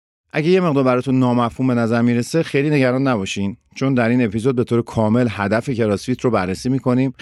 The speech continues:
و خیلی واضح مفاهیمش رو براتون روشن می‌کنم. می‌گن توی کراسفیت باید ورزشگاه برای هر مدلی از چالش فیزیکی آمادگی داشته باشه. چالش‌هایی که ناشناخته هستن. یعنی ورزشکار مشخصاً برای اونها تمرینی نکرده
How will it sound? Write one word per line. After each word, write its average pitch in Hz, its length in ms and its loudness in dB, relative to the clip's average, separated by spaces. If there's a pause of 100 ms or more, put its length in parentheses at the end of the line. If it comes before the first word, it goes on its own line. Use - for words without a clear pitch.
و 120 100 2
خیلی 135 280 -2
واضح 110 580 0
مفاهیمش 117 520 -2
رو 127 120 -2
براتون 107 380 0
روشن 98 320 0
می‌کنم. 76 340 -8 (580)
می‌گن 139 280 2
توی 170 160 0
کراسفیت 139 420 0
باید 135 240 0
ورزشگاه 113 460 -2
برای 117 220 0
هر 127 300 -2 (360)
مدلی 113 520 2
از 135 220 -2
چالش 131 360 -2
فیزیکی 127 580 -2
آمادگی 101 460 0
داشته 85 300 -2
باشه. 73 280 -8 (120)
چالش‌هایی 117 480 0
که 135 120 -2
ناشناخته 104 640 0
هستن. 82 360 -6 (280)
یعنی 101 140 0
ورزشکار 101 560 0
مشخصاً 110 840 0
برای 123 240 0
اونها 110 320 0
تمرینی 117 640 0
نکرده 90 560 -2